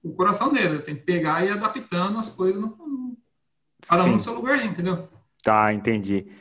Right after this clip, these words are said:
Speaker 2: Ou seja, no, o, o core não é modificado, ou seja, ninguém pode chegar e cam-, mud-, cambiar, né? Pode mudar o core.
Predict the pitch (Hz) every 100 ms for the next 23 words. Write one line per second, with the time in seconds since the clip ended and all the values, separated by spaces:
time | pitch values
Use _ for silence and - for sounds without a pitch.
0 | - 117 120 120 113 120 117 120 117 135
1 | 120 - 120 127 160 - - - - 110
2 | 117 117 117 117 117 110 104 113 117 110
3 | 120 - 95 107 - 101 98 104 113 120
4 | 127 123 110 110 117 120 123 110 110 107
5 | 101 104 - 101 98 92 95 - 107 107
6 | 107 110 107 - 92 87